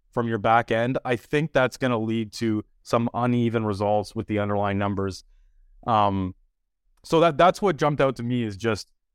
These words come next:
Lambert's actually giving these guys like Noah Dobson, who's just a fantastic, uh, all-around defender already at his age, his young age. Um, he's given them a leash, a longer leash. And, um, the, the,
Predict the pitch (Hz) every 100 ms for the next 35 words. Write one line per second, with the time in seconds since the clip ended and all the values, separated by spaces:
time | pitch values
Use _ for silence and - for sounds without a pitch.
0 | _ 104 135 156 143 139 139 - 123 110
1 | 127 135 120 107 113 107 107 107 107 113
2 | 110 101 104 107 101 110 101 98 - -
3 | 127 110 135 127 - 120 110 113 107 -
4 | 110 95 - _ _ _ - 101 104 110
5 | 107 107 104 98 - 107 104 95 90 98
6 | 110 101 92 90 104 95 87 95 98 101
7 | 101 98 85 - _ _ _ - 98 92
8 | 92 117 113 143 156 156 147 143 202 -
9 | - - 120 131 143 143 190 110 - -
10 | _ _ _ - 123 123 120 117 107 _
11 | _ _ _ _ _ _ _ 120 113 107
12 | 104 104 - _ _ _ _ 120 131 135
13 | 147 139